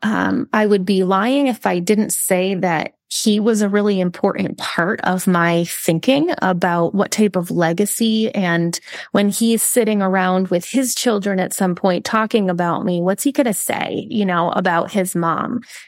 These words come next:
And I want one of the things that he says to be like, "My mom took calculated risks and she put her heart and soul into everything and she didn't stop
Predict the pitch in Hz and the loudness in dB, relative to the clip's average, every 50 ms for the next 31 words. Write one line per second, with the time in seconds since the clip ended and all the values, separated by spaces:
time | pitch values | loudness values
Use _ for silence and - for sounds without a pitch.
0 | _ _ - - 214 208 208 208 214 233 240 240 - 240 233 226 214 196 190 196 | _ _ -2 0 0 2 2 2 2 2 2 2 2 0 0 0 0 0 -2 -2
1 | - 220 214 214 202 196 208 185 185 180 - - 254 254 214 190 185 - - 196 | 0 0 0 0 0 0 0 0 -2 -2 -2 0 0 0 0 0 -2 -4 -4 -2
2 | 185 185 196 190 185 180 180 175 175 170 - - 220 214 214 220 214 214 214 226 | -2 0 0 0 0 0 0 0 -2 -2 -4 -2 0 0 2 2 2 0 0 0
3 | 277 330 330 - - 277 - - - - - 208 208 202 - - 247 220 214 214 | 0 0 -2 -2 -2 -4 -4 -6 -6 -2 0 0 0 0 0 -2 -2 0 0 0
4 | 208 185 185 180 165 156 160 175 180 262 302 - - - - - - - - - | 0 0 0 -2 -2 0 0 0 0 0 -2 -4 -6 -8 -8 -8 -8 -10 -10 -14
5 | - - - - - - 196 202 - - 190 180 - - 262 233 226 226 185 - | -18 -18 -18 -8 -4 -2 0 0 0 0 -2 -2 -2 -2 -2 0 0 -2 -2 -2
6 | - - 214 214 214 - - 202 190 180 - - - 196 196 196 196 196 185 180 | 0 0 2 2 0 0 0 0 0 0 0 0 0 2 2 2 2 0 0 0
7 | 175 - - - - 175 175 190 208 220 247 254 - - 294 302 302 294 - 208 | -2 -2 -4 -2 -2 -4 -2 -2 0 0 0 0 2 2 2 2 2 2 2 0
8 | 202 - - 220 196 180 - - 196 185 220 - - - - - - - - - | 0 2 0 0 -2 -2 0 0 2 2 2 0 -2 -4 -4 -4 -4 -6 -6 -4
9 | 170 139 156 160 - - 123 - | -4 -4 -2 -4 -6 -8 -12 -18